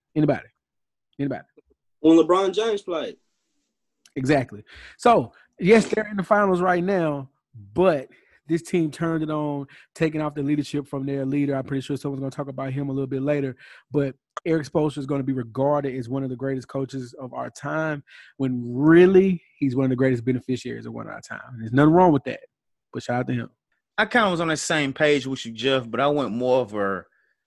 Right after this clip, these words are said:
Speaker 3: a bubble of players. Jimmy Butler, Bam Adebayo, Tyler Herro,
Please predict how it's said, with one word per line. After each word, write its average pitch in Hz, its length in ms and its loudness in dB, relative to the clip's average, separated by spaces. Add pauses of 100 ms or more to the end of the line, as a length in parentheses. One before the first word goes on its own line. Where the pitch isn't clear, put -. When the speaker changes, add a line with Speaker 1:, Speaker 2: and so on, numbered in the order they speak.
(140)
Speaker 3:
a 104 60 -10
bubble 120 600 0
of 104 160 -6
players. 98 480 -4
Jimmy 127 340 -4
Butler, 127 520 -2
Bam 117 400 -6
Adebayo, 113 680 0
Tyler 110 300 -6
Herro, 107 380 -6